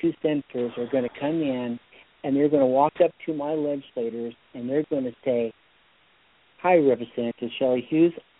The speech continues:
I'm Senator Lisa Murkowski. What can we do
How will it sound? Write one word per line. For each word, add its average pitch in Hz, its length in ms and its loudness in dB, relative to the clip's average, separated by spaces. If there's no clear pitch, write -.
I'm 202 280 0
Senator 175 360 0
Lisa 143 300 -2
Murkowski. 165 600 -2
What 139 360 2
can 156 340 2
we 156 340 2
do 139 220 4